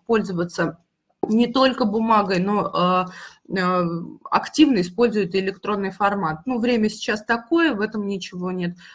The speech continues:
предосудительного. А, все, ам,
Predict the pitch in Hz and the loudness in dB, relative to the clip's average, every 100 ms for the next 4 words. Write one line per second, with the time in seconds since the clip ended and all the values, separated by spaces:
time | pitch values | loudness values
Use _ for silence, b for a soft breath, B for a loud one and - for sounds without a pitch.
0 | B 175 185 208 - 233 311 311 240 220 | B -8 -6 -6 -4 0 0 0 -2 -2
1 | 208 202 B B _ - 180 175 175 175 | -2 -6 B B _ -10 -4 0 0 0
2 | 147 - _ - - 226 226 202 - 123 | -2 -10 _ -20 -8 0 4 4 2 0
3 | 180 180 180 175 180 175 | 2 4 2 2 0 -2